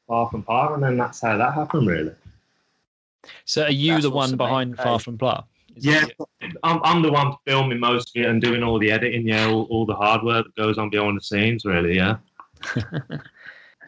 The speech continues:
Speaker 2: So, for anyone listening who doesn't know about Far From Par vlogs, like, h-, how many of you are in it? Like, what do you do? What type of videos, that sort of thing?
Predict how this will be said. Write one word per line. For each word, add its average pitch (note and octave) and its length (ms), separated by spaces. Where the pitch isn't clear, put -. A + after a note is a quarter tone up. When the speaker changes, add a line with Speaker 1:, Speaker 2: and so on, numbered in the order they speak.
Speaker 2:
So, D#3 460
for D3+ 120
anyone D3+ 220
listening C#3 340
who A#2 120
doesn't A#2 340
know A2+ 220
about G#2 340
Far A2 220
From G#2+ 180
Par G#2+ 300
vlogs, G#2 260
like, A#2 180
h-, B2 180
how C3 180
many A#2+ 180
of A2+ 100
you A2+ 300
are A2+ 40
in A#2 100
it? A#2+ 220
Like, - 280
what A#2 140
do G#2+ 60
you G#2+ 60
do? A2 400
What G#2+ 160
type A2 180
of G2+ 80
videos, A2 360
that - 120
sort A2 140
of - 60
thing? A#2 180